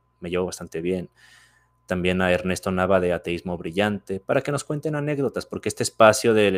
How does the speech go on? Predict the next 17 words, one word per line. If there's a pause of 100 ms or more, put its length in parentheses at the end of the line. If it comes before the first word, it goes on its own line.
de
La
Entrepierna
de
Dios
es
básicamente
para
contar
historias, (600)
eh, (160)
que
hayamos
vivido (320)
o
que
conozcamos